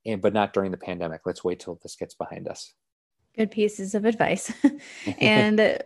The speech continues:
Speaker 2: for the students, can you refinance? So say they're a current student. So I'm a current student and I have private loans because federal loans didn't cover enough for tuition and cost of living. So can I refinance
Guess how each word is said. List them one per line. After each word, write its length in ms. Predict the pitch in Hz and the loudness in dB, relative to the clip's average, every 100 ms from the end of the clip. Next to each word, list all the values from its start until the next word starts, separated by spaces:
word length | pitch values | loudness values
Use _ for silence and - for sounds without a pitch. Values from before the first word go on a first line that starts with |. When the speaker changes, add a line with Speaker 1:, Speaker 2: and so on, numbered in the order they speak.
| - | -2
Speaker 2:
for 100 | 254 | 4
the 140 | 254 262 | 6 6
students, 480 | 262 254 285 262 - | 4 4 6 4 2
can 240 | - 247 | 2 4
you 240 | 254 311 | 4 2
refinance? 720 | 330 311 - 190 233 254 269 - | 0 -2 0 2 4 2 0 -2
So 160 | - | -2
say 280 | 233 254 262 | 4 6 8
they're 200 | 247 220 | 8 6
a 40 | 214 | 6
current 300 | - 196 - | 2 0 -2
student. 340 | - - - - - - | -6 -4 -6 -12 -20 -8
So 120 | - | -2
I'm 120 | 349 339 | 6 6
a 60 | |
current 300 | 294 170 139 | 8 4 4
student 280 | - 151 - - | 0 -4 -4 -2
and 100 | 190 | 2
I 80 | 180 | 2
have 500 | - 180 170 170 - | 2 0 2 0 -2
private 260 | - 165 - | 0 2 0
loans 420 | 127 180 - - _ - | 0 -2 -4 -14 _ -6
because 280 | 196 185 185 | 2 2 4
federal 300 | 180 180 175 | 6 6 4
loans 320 | 165 170 - | 2 0 0
didn't 300 | 160 156 - | 2 2 -2
cover 360 | - 180 175 | -4 0 2
enough 600 | 160 170 156 170 - - _ _ | 2 0 0 0 -6 -20 _ _
for 300 | 170 160 160 | 2 4 2
tuition 380 | - 190 - 190 | 0 -2 0 -2
and 100 | 175 | 0
cost 220 | - - | -2 -2
of 100 | 226 | 2
living. 480 | 277 294 277 269 - - - - | 4 8 8 6 -2 -20 -20 -18
So 640 | - 254 233 220 208 - - | 2 8 8 8 4 0 -8
can 380 | - 240 240 - _ _ | -2 0 0 -2 _ _
I 240 | 208 208 208 | -2 2 2
refinance 960 | 208 202 - 196 240 269 175 - - | 2 0 -2 0 4 4 4 0 -6